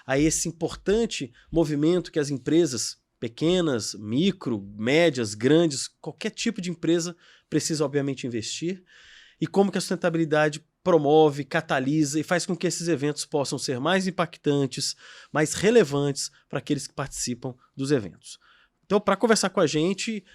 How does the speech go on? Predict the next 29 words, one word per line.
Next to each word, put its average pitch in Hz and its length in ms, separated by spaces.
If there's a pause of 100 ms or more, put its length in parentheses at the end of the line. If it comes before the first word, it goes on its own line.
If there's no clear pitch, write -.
(120)
nesse 170 220
episódio, 156 540
o - 20
Marcelo 185 400
Pires, 180 400
Marcelo 160 400
com 151 160
S, 170 400 (220)
um 151 80
profissional 143 500
muito 185 160
conhecido 170 720
no 139 200
ramo 143 200
empresarial, 135 960
é 117 40
muito, 139 360
um 120 40
palestrante 147 560
muito, 151 440 (420)
é, 127 180
hábil 175 460 (220)
nas 139 180
palavras 139 760
e 147 220
também 143 360
na 127 100
sua 131 160
condução. 156 600